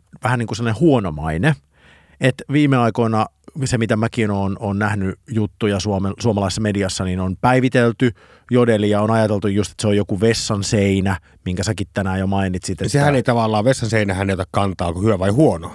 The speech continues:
Speaker 2: vaan se
Speaker 1: Ei,
Speaker 2: kertoo
Speaker 1: mutta
Speaker 2: ehkä
Speaker 1: se
Speaker 2: vaan
Speaker 1: jotenkin,
Speaker 2: sen, että
Speaker 1: ehkä,
Speaker 2: se
Speaker 1: mutta se
Speaker 2: on
Speaker 1: on... se kuitenkin arvottaa. Kyllä se mielikuvana arvottaa mun mielestä, että jos sä sinne vessan seinään jotain kirjoitat, niin ei se nyt, ei, ei ole semmoista ajatusta, että tällä olisi suurta merkitystä. Eh, mu-, mutta tota, itse asiassa asiahan ei välttämättä olekaan ollenkaan näin, että et, et jostain syystä Jodelista on haluttu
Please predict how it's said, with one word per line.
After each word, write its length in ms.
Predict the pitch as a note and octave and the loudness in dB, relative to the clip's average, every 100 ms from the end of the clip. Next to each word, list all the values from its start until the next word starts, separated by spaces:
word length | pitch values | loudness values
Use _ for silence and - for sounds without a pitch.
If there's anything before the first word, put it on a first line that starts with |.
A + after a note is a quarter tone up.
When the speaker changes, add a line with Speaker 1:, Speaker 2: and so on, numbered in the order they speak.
| - | -8
Speaker 2:
vaan 140 | F#2+ F#2 | -2 0
se 60 | |
Speaker 1:
Ei, 80 | A3 | 4
Speaker 2:
kertoo 160 | A2+ G3+ | 4 4
Speaker 1:
mutta 240 | F#3 G3 | 4 4
Speaker 2:
ehkä 120 | G#3+ | 4
Speaker 1:
se 60 | D3 | 4
Speaker 2:
vaan 140 | C#3+ | 4
Speaker 1:
jotenkin, 240 | C#3+ C#3+ A#2 | 2 2 0
Speaker 2:
sen, 80 | |
että 120 | E3+ A#2 | 0 0
Speaker 1:
ehkä, 100 | - | 2
Speaker 2:
se 100 | A#2+ | 4
Speaker 1:
mutta 120 | A#2+ | 6
se 80 | A#3+ | 6
Speaker 2:
on 80 | |
Speaker 1:
on... 60 | A#3+ | 4
se 80 | A3 | 4
kuitenkin 380 | A#3 G3+ E3+ E3 | 4 4 4 4
arvottaa. 680 | D#3 B2+ A2 - G2+ G2 | 4 4 0 -2 0 0
Kyllä 120 | C3 | 2
se 60 | C#3+ | 2
mielikuvana 600 | F#3 E3 B2+ B2+ A#2 A#2 | 4 4 4 2 4 4
arvottaa 420 | A#2+ G#2 - G2+ | 4 0 -2 -2
mun 180 | G2+ G2+ | 0 0
mielestä, 300 | G2 F2+ - | 0 -2 -4
että 200 | F2+ G2 | -4 -2
jos 100 | F#2+ | 0
sä 80 | G2+ | 0
sinne 220 | G2+ G2 | 0 2
vessan 240 | G#2+ - | 0 0
seinään 280 | F2+ F#2+ F#2 | -2 -2 -2
jotain 220 | F#2 F#2 F2 | -2 -2 -2
kirjoitat, 340 | G#2 F#2+ F2 G2 | -2 -2 -4 -4
niin 140 | F#2+ | -2
ei 100 | G2 | 0
se 80 | G2+ | -2
nyt, 160 | F#2+ - - - - - - | -4 -6 -16 -20 -20 -10 -2
ei, 120 | A#2 - | 0 2
ei 80 | |
ole 60 | B2 | 2
semmoista 300 | - A#2+ C3+ | 2 -2 2
ajatusta, 400 | C3+ A2+ G#2 - | 2 2 0 -2
että 100 | F2+ | 0
tällä 240 | A2 G#2+ | 2 2
olisi 260 | G2 G2+ G2 | 2 0 -2
suurta 440 | B2 A2+ G#2+ F#2+ | 2 2 2 0
merkitystä. 760 | F#2 A#2+ G#2 A2+ - F#2 - D#2+ - - - - _ | 2 2 0 -4 -4 -4 -4 -6 -8 -14 -20 -20 _
Eh, 100 | G#2 - | -4 -2
mu-, 220 | B2 C3+ - | 0 0 2
mutta 340 | D3+ - C3+ | 0 0 0
tota, 360 | - A2+ A#2+ A2+ | 0 0 0 0
itse 240 | F3 D#3+ E3 | 0 0 2
asiassa 400 | C3+ C3+ - B2 | 2 0 0 0
asiahan 460 | F3 F3+ C#3+ A#2+ | 0 2 2 2
ei 80 | A#2+ | 0
välttämättä 600 | C3+ F#3+ D3 A2+ G#2 - | 0 -2 -2 -4 -4 -2
olekaan 440 | A2+ B2+ - A2 G#2+ | 0 0 0 0 2
ollenkaan 560 | B2 A2 F2 E2+ F2+ | 2 0 -2 -4 -2
näin, 320 | G2+ A2+ G#2 F#2 | 0 0 0 -4
että 320 | - - D2 | -6 -6 -4
et, 200 | F#2+ - | -6 -8
et 160 | G#2+ F#2+ | -4 0
jostain 360 | C#3+ - C3 | 0 2 0
syystä 220 | A2 G2+ A2+ | 0 0 2
Jodelista 400 | B2 A#2 G2 G#2+ | 2 2 -2 -2
on 40 | |
haluttu 280 | A2+ G2+ | 0 -2